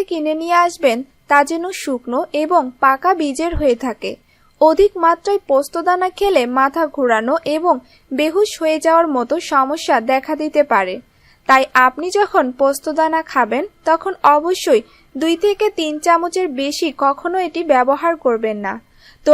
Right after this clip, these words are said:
আজকে আমরা জানলাম এই পোস্তদানার হাজারো রকমের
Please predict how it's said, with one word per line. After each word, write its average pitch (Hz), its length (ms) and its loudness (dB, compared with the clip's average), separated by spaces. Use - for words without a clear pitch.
আজকে 294 360 2
আমরা 415 260 2
জানলাম 302 640 2
এই 294 160 -4
পোস্তদানার 330 840 0
হাজারো 359 520 2
রকমের 277 480 0